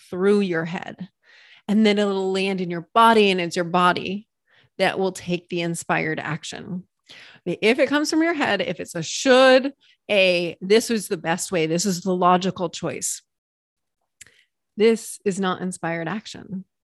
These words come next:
Now,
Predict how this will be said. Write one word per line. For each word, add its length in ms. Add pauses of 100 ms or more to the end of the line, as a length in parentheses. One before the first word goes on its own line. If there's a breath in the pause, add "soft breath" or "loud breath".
(1900)
Now, 440